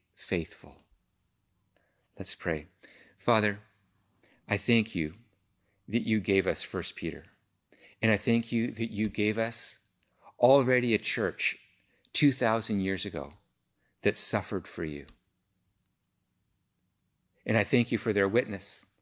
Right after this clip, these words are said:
I thank you for the witness that remains today in the persecuted church. I thank you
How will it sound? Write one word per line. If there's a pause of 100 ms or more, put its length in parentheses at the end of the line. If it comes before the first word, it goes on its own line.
(200)
I
thank
you
for
the
witness (360)
that
remains
today (340)
in
the
persecuted
church. (1040)
I
thank
you